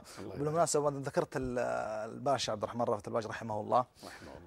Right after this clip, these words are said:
Speaker 2: أذكر أن، أن كتابه صور من حياة الصحابة كان من أسباب حبي للقراءة.
Speaker 1: ما شاء الله.
Speaker 2: أذكر كان في المتوسط كانوا يقررونه
Speaker 1: صحيح.
Speaker 2: مادة
Speaker 1: صحيح.
Speaker 2: يعني، آه، ملحقة.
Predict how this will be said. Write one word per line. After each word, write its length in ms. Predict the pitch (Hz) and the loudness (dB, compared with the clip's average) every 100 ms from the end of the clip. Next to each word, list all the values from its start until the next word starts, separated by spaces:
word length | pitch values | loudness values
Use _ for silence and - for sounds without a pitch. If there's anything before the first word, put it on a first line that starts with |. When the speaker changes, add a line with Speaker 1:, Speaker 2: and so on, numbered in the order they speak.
| - | -2
Speaker 2:
أذكر 320 | 160 147 147 139 | -2 0 0 0
أن، 180 | 135 | 0
أن 800 | 127 117 110 107 123 120 113 113 - | -4 -2 -2 -4 -6 -6 -6 -8 -10
كتابه 760 | - 143 135 117 110 110 - - | -6 -2 -2 -2 -6 -8 -10 -10
صور 220 | - 123 | -4 -4
من 60 | 113 | -4
حياة 120 | 120 | -6
الصحابة 480 | 110 - 123 127 135 - - - _ - | -8 -4 0 2 0 -4 -20 -20 _ -6
كان 220 | 143 135 | -4 -4
من 100 | 123 | -6
أسباب 360 | 117 - 139 127 | -8 -4 -2 -2
حبي 260 | - 127 110 | -2 -6 -6
للقراءة. 500 | 101 - 98 - - _ 95 | -8 -8 -8 -8 -12 _ -16
Speaker 1:
ما 80 | |
شاء 180 | 80 - | -14 -14
الله. 140 | 78 85 - | -14 -16 -8
Speaker 2:
أذكر 260 | 135 - 117 | -6 -4 -4
كان 220 | - 131 | 0 0
في 60 | 117 | 0
المتوسط 540 | 113 117 135 - 123 | -4 0 2 2 -4
كانوا 240 | - 117 110 | -2 -2 -2
يقررونه 540 | 117 113 127 120 117 | -4 -2 0 0 -2
Speaker 1:
صحيح. 60 | - _ | -8 _
Speaker 2:
مادة 440 | 120 120 113 110 110 | -4 -4 -2 -2 2
Speaker 1:
صحيح. 360 | 113 104 110 | 2 2 2
Speaker 2:
يعني، 720 | 110 101 104 107 107 110 110 104 - - - - - | 0 -2 -2 -6 -6 -6 -8 -12 -18 -20 -20 -20 -12
آه، 200 | 120 107 | -6 -4
ملحقة. 460 | 104 139 - 123 | -4 -4 -4 -4